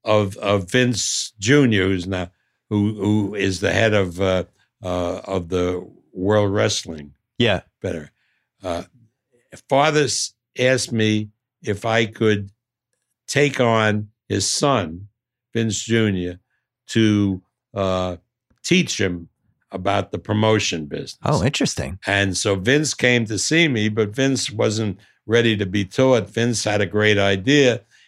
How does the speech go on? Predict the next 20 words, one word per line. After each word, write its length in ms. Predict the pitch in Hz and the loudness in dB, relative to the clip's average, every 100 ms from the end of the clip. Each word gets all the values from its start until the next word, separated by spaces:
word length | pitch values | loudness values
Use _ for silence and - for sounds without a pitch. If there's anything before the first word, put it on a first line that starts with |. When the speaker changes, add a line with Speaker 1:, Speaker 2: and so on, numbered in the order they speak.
| _ | _
Speaker 1:
He 160 | - 98 | -4 0
had 260 | 98 95 104 | 2 2 2
met 320 | 117 123 - | 2 2 0
this 380 | 107 98 - - _ _ _ | -2 -2 -4 -10 _ _ _
Evel 320 | 127 107 110 | 2 2 0
Knievel 640 | 104 107 123 139 101 101 101 _ _ _ | -2 0 2 2 0 -4 -6 _ _ _
who 100 | 98 | -6
jumped 480 | 87 113 120 107 - | -2 0 0 -2 0
over 380 | 110 110 104 87 | 2 2 2 -2
cars 760 | - - 127 123 117 110 95 | -2 2 4 4 4 2 0
and 220 | 92 82 | -4 -2
buses 640 | 127 127 120 117 107 104 - _ _ _ - | 2 2 2 -2 -4 -4 -10 _ _ _ -4
and 420 | 98 95 95 92 _ - | -2 0 -2 -6 _ -6
was 180 | 104 90 | -4 -2
gonna 240 | 101 98 | -2 -2
jump 380 | 87 113 117 95 | 0 0 0 -2
the 120 | 101 | -6
Snake 400 | - 113 110 98 | -4 0 0 0
River 280 | 110 101 - | -2 -2 -2
Canyon. 640 | - 127 135 107 98 95 | 0 2 2 0 -2 -6